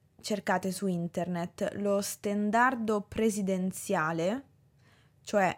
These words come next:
la bandiera del Presidente della Repubblica, vedrete che il colore di base, il colore sullo sfondo, è proprio questo blu Savoia.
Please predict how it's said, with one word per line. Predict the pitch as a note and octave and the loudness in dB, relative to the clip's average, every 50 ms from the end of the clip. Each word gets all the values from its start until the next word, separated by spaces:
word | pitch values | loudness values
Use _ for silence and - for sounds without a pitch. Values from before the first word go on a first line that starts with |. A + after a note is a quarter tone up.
| - _ - | -6 _ -4
la | G3+ G3+ F#3+ | -2 0 0
bandiera | F3+ F#3+ G3 F#3+ G3 G3+ G3+ A#3 A#3+ B3 A#3+ A#3 A3 - - | 2 2 2 2 2 2 4 4 4 6 6 6 4 4 2
del | - - G3 F#3 | 0 -2 -4 -4
Presidente | F#3 - G3+ G3+ F#3 - G3+ F#3 G#3 G#3+ G#3+ G#3+ G#3 A3 | -4 -4 -4 -4 -2 -2 2 2 4 4 4 2 0 0
della | G3 F#3 F#3 F3 | 0 0 0 0
Repubblica, | F3+ F3+ F3+ - G#3 F#3+ E3+ E3 F3+ F3 F3 - F3+ F3 A3 B3+ - - _ _ _ _ _ _ _ _ _ _ _ _ _ _ _ _ _ _ _ _ _ _ _ _ - | 0 -2 -2 -2 -4 -4 -2 -2 -4 -4 -2 0 0 0 0 -2 -6 -12 _ _ _ _ _ _ _ _ _ _ _ _ _ _ _ _ _ _ _ _ _ _ _ _ 0
vedrete | C#4+ D#4 C4+ C#4 B3 A3+ A3+ A3+ - C4+ C4 | 2 4 6 8 10 10 8 8 6 2 2
che | - - A#3 | 4 4 4
il | G#3+ G#3+ G3+ | 4 4 2
colore | G3 - - B3 B3 C#4+ D4+ C#4 | -2 0 2 6 6 8 8 6
di | G#3 G3+ F#3+ | 6 4 2
base, | F3+ F3 G3 F3+ D#3+ F3 F#3+ F3 G3+ A3+ | 4 4 6 6 6 6 4 2 0 0
il | B3 D4 D#4 C#4+ A3+ G3 - | 0 0 -2 -2 -4 -6 -4
colore | - - G#3 A#3 B3 A#3 | -2 0 2 2 2 2
sullo | A3 - - G3+ F#3+ F#3+ G3+ | 0 0 -2 0 2 2 0
sfondo, | F#3+ - - - - - - F#3 F3 E3+ E3+ E3 F3+ G#3 A#3 - | 0 -2 -8 -10 -6 -2 -2 0 0 0 -2 -2 0 0 -2 -2
è | - - C#4+ | -2 -2 -4
proprio | - - - G3+ F3 F3 F3 - G#3 G#3 | -4 -2 0 0 2 2 0 -2 -4 -4
questo | - F#3+ F3+ - - - G#3 G3 | -4 -6 -6 -6 -4 -4 -2 -2
blu | F#3 F3 F3 F#3 F3+ F3+ F3 F#3+ - _ _ _ | -2 -2 0 0 0 0 -2 -4 -6 _ _ _
Savoia. | - - - F#3 E3+ E3 - - - - A1 - - | -14 -8 -6 -6 -6 -4 -4 -6 -6 -6 -6 -8 -8